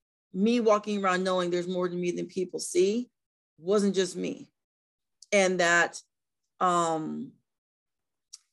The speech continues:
I remember the first time I saw a man in my life cry, and I just literally stood there, like, very uncomfortable and very unsure what to do with that.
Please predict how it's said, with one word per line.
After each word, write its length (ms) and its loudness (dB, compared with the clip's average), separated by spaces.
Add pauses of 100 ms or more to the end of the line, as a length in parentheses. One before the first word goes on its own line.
(240)
I 80 4
remember 520 2
the 100 -8
first 320 -8
time 200 -8
I 100 -6
saw 400 0
a 40 0
man 280 -4
in 80 -6
my 180 -2
life 260 -4
cry, 420 -2 (100)
and 120 -2
I 140 2
just 240 -6
literally 360 0
stood 360 -2
there, 160 0
like, 400 -2 (920)
very 300 4
uncomfortable 680 -4
and 120 -6
very 300 2
unsure 360 -4
what 200 0
to 100 -10
do 220 -6
with 160 -10
that. 240 -10